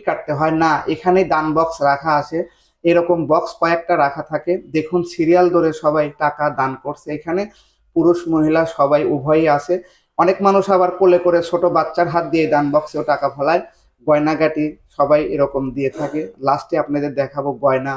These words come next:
টাকা কি পরিমাণ থাকতে পারে, আপনাদেরকে একটু দেখাবো। আপনারা তো আগেও দেখেছেন, কিন্তু আমিও আবার একটু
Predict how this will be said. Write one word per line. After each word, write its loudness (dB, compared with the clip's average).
টাকা -8
কি -16
পরিমাণ -6
থাকতে -20
পারে, -8
আপনাদেরকে -8
একটু -4
দেখাবো। -4
আপনারা -2
তো 0
আগেও 4
দেখেছেন, -4
কিন্তু -2
আমিও 2
আবার 2
একটু -6